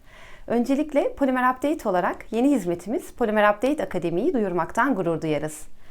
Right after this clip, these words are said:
Polimer Update Akademi'de petrokimya, ilaç ve diğer ilgili sektörlerdeki bilginizi genişletmenize yardımcı olmak için özelleştirilmiş kurumsal eğitimler sunuyoruz. Özel hazırlanmış kurslar otuz yıla aşkın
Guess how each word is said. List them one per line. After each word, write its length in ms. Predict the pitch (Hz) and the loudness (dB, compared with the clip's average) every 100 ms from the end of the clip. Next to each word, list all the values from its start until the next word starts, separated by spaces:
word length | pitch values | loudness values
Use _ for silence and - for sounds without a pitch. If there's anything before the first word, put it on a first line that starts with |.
| - - - | -10 -10 -4
Polimer 360 | 190 185 190 196 | 2 4 4 4
Update 320 | 220 220 185 | 2 0 0
Akademi'de 640 | 185 160 151 156 214 - - - - | -2 -2 -2 0 0 -2 -10 -14 -4
petrokimya, 720 | 349 - - 175 156 160 294 - - | -4 -2 -4 -2 -2 -2 -4 -10 -6
ilaç 300 | 180 240 - - - | -2 -2 -4 -12 -8
ve 140 | 160 | -4
diğer 240 | 220 330 302 | 2 4 4
ilgili 320 | 202 185 247 | 0 -2 -4
sektörlerdeki 960 | 226 185 165 160 156 151 156 - 349 - - - | -4 -4 -2 0 0 -2 -6 -6 -6 -8 -10 -4
bilginizi 520 | 196 175 170 170 349 | -4 -2 -4 -2 -2
genişletmenize 680 | 220 208 - 196 196 202 254 | -2 -4 -6 -4 -2 -2 0
yardımcı 480 | 254 208 208 214 247 | 2 2 2 0 0
olmak 220 | 196 160 | 0 -4
için 320 | - 302 - - - - | -4 -4 -4 -12 -10 -4
özelleştirilmiş 1000 | 190 196 180 180 180 180 185 285 - - | 0 2 2 0 -4 -2 -2 -2 -6 -2
kurumsal 480 | 196 160 - 285 - | 0 0 0 -2 0
eğitimler 480 | 185 185 175 160 160 | 0 0 0 2 0
sunuyoruz. 460 | - 156 139 143 - - - - - - - - - - - - | -2 -4 -4 -6 -12 -18 -16 -16 -16 -16 -18 -18 -16 -16 -12 -2
Özel 300 | 240 330 392 | 6 6 6
hazırlanmış 580 | 370 311 247 202 180 - | 2 4 4 2 0 -4
kurslar 600 | 185 - 190 233 - - | -6 -2 0 0 0 -6
otuz 300 | 226 226 285 | -6 -2 2
yıla 160 | 220 175 | 4 4
aşkın 420 | 156 - - | 2 -2 -4